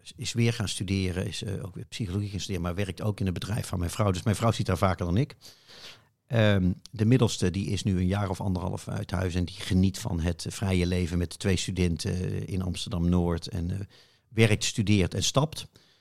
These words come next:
Eh, dus ik zie ze zo eens, eens in de week of eens in de twee weken, dat is simpel. En, eh, de jongste, die, eh, pendelt op en neer tussen mijn, eh, ex-vrouw die hier vlakbij woont en, eh, en ons huis. Dus die zie ik vaker.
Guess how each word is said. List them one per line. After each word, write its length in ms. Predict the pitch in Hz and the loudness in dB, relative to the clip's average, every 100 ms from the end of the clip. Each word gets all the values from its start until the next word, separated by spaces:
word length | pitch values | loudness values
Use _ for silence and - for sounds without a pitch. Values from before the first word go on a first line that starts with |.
| _ _ - | _ _ -8
Eh, 180 | 107 104 | -2 -2
dus 160 | 104 - | -2 -4
ik 100 | - | -2
zie 140 | 113 | -2
ze 80 | - | 0
zo 100 | 92 | -4
eens, 140 | 95 | -4
eens 180 | - 95 | 2 2
in 60 | 92 | 4
de 60 | |
week 220 | 85 87 - | 4 2 2
of 80 | - | -6
eens 160 | 85 | -2
in 60 | 85 | -4
de 60 | |
twee 200 | - 90 | -4 -4
weken, 240 | 78 80 101 | -2 -2 -4
dat 100 | 104 | -6
is 80 | - | -4
simpel. 360 | 90 - 101 - _ _ _ _ _ | -4 -4 -8 -10 _ _ _ _ _
En, 320 | 117 110 104 | 4 6 4
eh, 140 | - | 2
de 100 | 101 | 0
jongste, 400 | 104 131 123 - | 4 2 0 -2
die, 240 | 92 104 90 | 0 2 0
eh, 60 | |
pendelt 300 | - 110 95 | 2 2 2
op 140 | 92 - | -2 -4
en 60 | |
neer 200 | 101 98 | -2 0
tussen 280 | 90 101 - | -2 -6 -4
mijn, 220 | 95 92 95 | 0 0 0
eh, 60 | - | -2
ex-vrouw 400 | 113 - 90 90 | -6 -8 -4 -4
die 120 | 87 | -2
hier 120 | 87 | -6
vlakbij 340 | - 95 80 82 | -6 -6 -4 -4
woont 260 | 85 82 | -4 -4
en, 160 | - 90 | -6 -6
eh, 440 | - - - - 98 | -6 -8 -10 -12 -10
en 80 | |
ons 220 | 92 92 - | -6 -4 0
huis. 380 | 80 80 - - - _ _ - | 0 0 -4 -12 -20 _ _ -4
Dus 180 | 113 | 0
die 100 | 127 | 4
zie 80 | 113 | 4
ik 100 | 101 | 4
vaker. 540 | - 123 104 - 80 | 6 8 8 4 -6